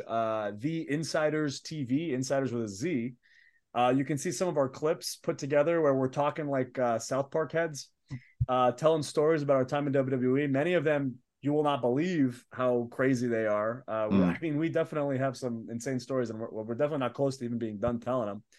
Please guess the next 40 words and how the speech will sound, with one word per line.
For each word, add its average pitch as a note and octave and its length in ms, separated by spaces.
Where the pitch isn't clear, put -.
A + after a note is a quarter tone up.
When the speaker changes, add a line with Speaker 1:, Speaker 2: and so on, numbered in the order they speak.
Speaker 1:
Uh, G#2+ 200
so A#2+ 140
check F3+ 260
that F3 160
out. E3+ 280
I'm D3+ 180
Suave D#3+ 400
Mansour D#3 540
on C#3 120
all D3 120
socials. D3 500
That's A#2+ 280
S E3 240
U D#3+ 200
A D3+ 200
V D3 280
E D#3+ 320
M D3+ 180
A C#3+ 160
N C#3+ 140
S C3+ 300
O C#3 80
O B2+ 400
R. A3 360
Uh, - 40
I'm C#3 60
also F3 200
on G3 100
Cameo A3+ 640
if D3 120
you D#3 60
wanna D#3+ 200
get D#3 160
a, D#3 180
uh, C#3+ 320
special, E3 640
uh, C#3+ 360
New D3 180
Year's E3 300
present E3 480